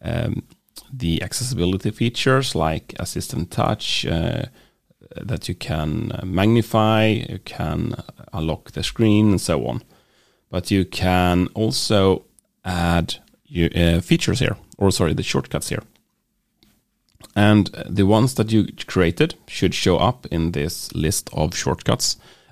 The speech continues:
And then you can simply tie both single tap and double s-,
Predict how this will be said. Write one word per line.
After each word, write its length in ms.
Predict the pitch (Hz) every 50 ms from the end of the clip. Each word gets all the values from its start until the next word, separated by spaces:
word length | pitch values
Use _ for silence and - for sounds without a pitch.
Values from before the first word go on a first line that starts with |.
| _
And 120 | - 92 95
then 120 | 110 127
you 60 | 135
can 160 | 127 - 107
simply 440 | 95 - - 107 104 104 - - 90
tie 680 | 87 - - - - 90 90 82 78 78 78 80 110 110 - _ _ _ _ _ _
both 360 | - 92 87 87 85 - - -
single 380 | - - 98 92 87 87 85
tap 320 | 82 - 85 80 82 - -
and 100 | 76 73
double 260 | 76 76 76 73 76
s-, 200 | 67 - -